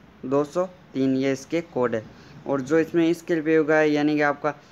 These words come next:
आपकी salary होगी वो होगी अठारह हज़ार पाँच सौ पैंतालीस per month। इसमें हालांकि पोस्ट कम है लेकिन आपको एक मौका ज़रूर मिलता है और ये सबसे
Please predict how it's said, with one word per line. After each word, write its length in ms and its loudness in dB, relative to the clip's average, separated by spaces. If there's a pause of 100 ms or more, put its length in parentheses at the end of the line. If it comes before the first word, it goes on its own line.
(260)
आपकी 400 -2 (440)
salary 320 2
होगी 220 4
वो 280 6 (300)
होगी 200 0
अठारह 320 2
हज़ार 220 2 (100)
पाँच 200 0
सौ 140 -4
पैंतालीस 560 -4 (140)
per 80 0
month। 760 -10
इसमें 260 0
हालांकि 500 0 (340)
पोस्ट 260 0
कम 220 2
है 60 2
लेकिन 320 2
आपको 320 0
एक 320 2 (300)
मौका 240 -2
ज़रूर 300 0
मिलता 340 0
है 80 -6
और 160 -4
ये 160 -2
सबसे 420 -6